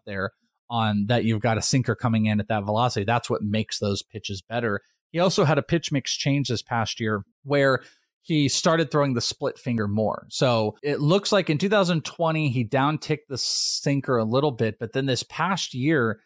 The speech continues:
it just went full throttle. I guess what it is, is he stopped throwing a designated four seamer and the extra bits went to the split finger, which a split finger went up to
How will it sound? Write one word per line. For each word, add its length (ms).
it 180
just 400
went 240
full 380
throttle. 260
I 60
guess 200
what 120
it 100
is, 220
is 100
he 80
stopped 400
throwing 480
a 80
designated 680
four 200
seamer 460
and 140
the 160
extra 280
bits 300
went 220
to 640
the 160
split 320
finger, 300
which 240
a 40
split 300
finger 340
went 240
up 140
to 380